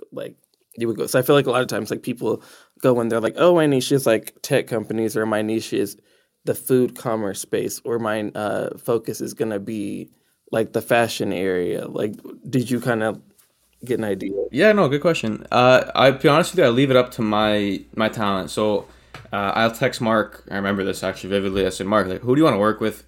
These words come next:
Speaker 2: Who can't I work with based on your exclusivity clauses with other brands?" Um, he goes, "Okay, so I can't do a, a U S stock investing app 'cause I'm with Public right now,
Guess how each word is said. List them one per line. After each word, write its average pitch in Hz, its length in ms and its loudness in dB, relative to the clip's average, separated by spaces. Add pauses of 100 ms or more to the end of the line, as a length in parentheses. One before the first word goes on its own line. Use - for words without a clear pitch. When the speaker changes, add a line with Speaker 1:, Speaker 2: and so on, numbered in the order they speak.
(120)
Speaker 2:
Who 127 160 0
can't 110 400 -4
I 110 100 2
work 110 240 0
with 113 180 -2
based 101 240 -2
on 101 100 -2
your 104 140 0
exclusivity 104 480 -4
clauses 98 340 -2
with 95 120 -10
other 113 160 0
brands?" 107 360 -2 (760)
Um, 95 540 2
he 123 80 -4
goes, 110 180 2
"Okay, 107 220 2
so 104 120 0
I 101 40 4
can't 110 260 0
do 113 240 2
a, 101 240 4
a 101 40 4
U 113 260 4
S 107 140 2
stock 113 280 0
investing 101 340 -4
app 98 140 -2
'cause - 120 -10
I'm 107 100 0
with 104 120 -2
Public 104 300 0
right 95 160 0
now, 95 300 -4